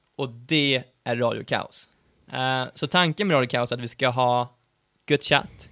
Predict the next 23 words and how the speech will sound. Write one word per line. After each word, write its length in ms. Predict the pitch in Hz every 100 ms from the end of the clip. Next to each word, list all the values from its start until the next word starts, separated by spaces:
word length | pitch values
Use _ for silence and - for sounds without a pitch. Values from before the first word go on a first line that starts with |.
| 143
gött, 220 | 143 - 147
gött 100 | -
snack, 360 | 135 - - _ _ _ _
du 80 | 139
och 60 |
jag, 140 | 127 127
Robin, 300 | 127 139 190 _ _ _ _ -
men 180 | 127 131
också 720 | 127 - - 135 127 127 123 _ _ _ _ _
intressanta 380 | - 123 139 127
gäster. 380 | 127 127 131 - _ _ _ _ _ _ _ _ -
Och 100 | 127
då 160 | 135
är 80 | 135
det 60 | 127
inte 180 | 117
intressanta 400 | 120 117 - 117
gäster 260 | 113 117 -
i 60 | 110
form 240 | 123 113
av 100 | 110
Handels 500 | 113 120 113 107 -
elever, 460 | 123 151 123 95